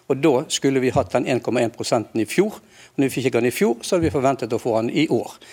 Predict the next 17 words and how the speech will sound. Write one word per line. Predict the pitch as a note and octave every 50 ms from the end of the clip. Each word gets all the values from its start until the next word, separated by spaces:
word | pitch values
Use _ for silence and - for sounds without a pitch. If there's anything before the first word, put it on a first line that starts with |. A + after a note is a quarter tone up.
| - -
Det | - - - F3 G#3+ D#3+ A#2+
går | A#2 A2+ -
på | B2 -
tilliten | - C#3 D3+ G3 G#3 F3+ - - C3+
og | A#2+ -
troverdigheten | - C3+ C3+ D3 C3+ A2+ A2+ - -
i | B2 -
systemet, | - A#2 - - D#3 B2+ A2+ A2+ G#2+ - - - - - - -
og | - C3+ B2+
det | C3 C#3 -
kan | - D3 D#3 D3+
i | D#3 E3
hvert | G#3+ -
fall | - - - A#2 -
ikke | D#3+ - G3+
kalles | F3+ - F#3 E3+ D3+ - -
forutsigbart | E3 D3 D3+ C#3+ - - A3+ F#3 A2+ G#2 A2+ B2+ C#3 -